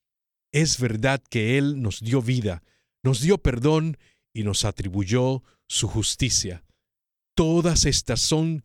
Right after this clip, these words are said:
cosas preciosas, pero no estamos satisfechos con ellas. Nosotros hemos recibido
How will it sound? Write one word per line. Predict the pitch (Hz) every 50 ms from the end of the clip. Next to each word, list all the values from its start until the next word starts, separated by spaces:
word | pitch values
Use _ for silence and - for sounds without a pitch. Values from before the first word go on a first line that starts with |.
| _ _
cosas | - 143 135 - - 143 - - - - _ _ _ - - _
preciosas, | - 113 107 - - - 113 92 85 - - 80 - - - _ _ _ _ _ _ _ _ _ _ _ _
pero | - 110 98 98 95
no | 92 120
estamos | 151 - - 156 151 160 156 -
satisfechos | - 117 - 120 - - - 139 123 - 131 -
con | - 135 123
ellas. | 127 127 110 98 101 90 - - - _ _ _ _ _ _ _ _ _ _
Nosotros | - 98 87 - - - 139 147 143 - 143 131 -
hemos | 139 127 131 127 - -
recibido | 104 104 101 - - 107 117 127 123 127 123 117